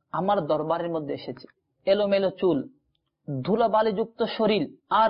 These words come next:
লাব্বাইক আল্লাহুম্মা লাব্বাইক এর সাদা লাগিয়ে, অর্থাৎ এর আওয়াজ বুলন্দ করে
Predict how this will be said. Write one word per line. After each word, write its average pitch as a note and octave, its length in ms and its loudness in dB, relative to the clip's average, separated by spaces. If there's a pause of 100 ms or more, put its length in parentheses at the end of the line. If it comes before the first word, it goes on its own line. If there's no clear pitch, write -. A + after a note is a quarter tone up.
(140)
লাব্বাইক F#3 680 0 (200)
আল্লাহুম্মা G#3+ 840 2
লাব্বাইক F3 680 0 (720)
এর A#3 300 0 (340)
সাদা A#3 260 2
লাগিয়ে, F3+ 440 -2 (140)
অর্থাৎ G#3+ 320 -2 (120)
এর A#3 160 2 (160)
আওয়াজ G3+ 380 2 (160)
বুলন্দ A3 420 2
করে G#3+ 400 0